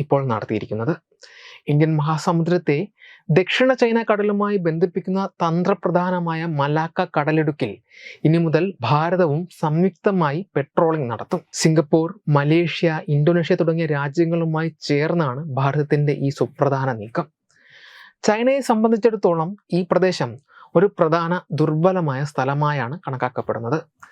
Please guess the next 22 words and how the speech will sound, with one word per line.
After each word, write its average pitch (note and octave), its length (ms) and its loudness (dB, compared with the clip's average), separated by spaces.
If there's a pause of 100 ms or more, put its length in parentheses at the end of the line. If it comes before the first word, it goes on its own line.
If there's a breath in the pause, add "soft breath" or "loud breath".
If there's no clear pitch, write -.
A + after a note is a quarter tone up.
(320 loud breath)
ഫിലിപ്പൈൻസ്, D3 640 -2 (340 loud breath)
വിയറ്റ്നാം E3 480 2
തുടങ്ങിയ E3 280 2
രാജ്യങ്ങളുമായി D#3 880 0 (160)
ചൈന D#3 260 0
നിരന്തരം E3 520 0
തർക്കം E3 500 -4
ഉന്നയിക്കുന്ന F3 440 0 (140)
മേഖല D#3+ 420 0
കൂടിയാണത്. B2+ 600 -6 (1120 loud breath)
ഇന്ത്യയുടെ B3+ 540 2
അറുപത് F#3+ 380 0
ശതമാനത്തോളം G#3 800 0
വരുന്ന F#3 220 -2 (140)
സമുദ്ര E3 360 0 (120)
വ്യാപാരവും D3+ 600 -2 (540 loud breath)
ഏറെക്കുറെ A#3 520 2 (240)
എല്ലാ F#3+ 260 2 (160)
എൽ E3 200 4 (100)
എൻ G3+ 160 2
ജി G#3 120 2 (120)
ഇറക്കുമതികളും E3+ 720 0